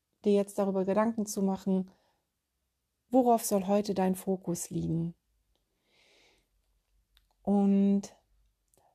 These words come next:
dann wünsche ich dir einen ganz, ganz erfolgreichen, erfüllten und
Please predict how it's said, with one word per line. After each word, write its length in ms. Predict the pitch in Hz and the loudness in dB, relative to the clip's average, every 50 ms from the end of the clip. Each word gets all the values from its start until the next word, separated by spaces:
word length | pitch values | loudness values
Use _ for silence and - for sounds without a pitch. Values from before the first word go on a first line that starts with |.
| _ _ - | _ _ 4
dann 200 | 233 247 254 240 | 4 4 6 6
wünsche 240 | 254 240 226 - | 4 2 2 0
ich 100 | 220 - | -4 -4
dir 140 | - 220 196 | 0 0 2
einen 160 | 196 202 202 | 2 2 2
ganz, 320 | 196 208 226 262 254 - - | 2 2 0 0 0 -2 -2
ganz 220 | 226 220 214 214 | -2 -2 -2 -2
erfolgreichen, 1000 | - 202 196 - - - 220 233 240 - - - 185 185 190 - 196 190 - - - | -4 -6 -6 -4 0 2 2 2 2 -2 -4 -4 -4 -4 -2 -2 -4 -4 -4 -4 -4
erfüllten 960 | 190 185 190 - - - 233 240 254 254 - - 190 196 202 214 208 - _ _ _ _ _ _ _ _ _ _ _ _ _ _ _ - | -4 -4 -4 -4 -2 2 2 2 2 0 -2 -2 0 0 0 -2 -4 -8 _ _ _ _ _ _ _ _ _ _ _ _ _ _ _ 0
und 440 | - 214 214 214 214 208 214 - | 2 4 4 6 4 2 0 -4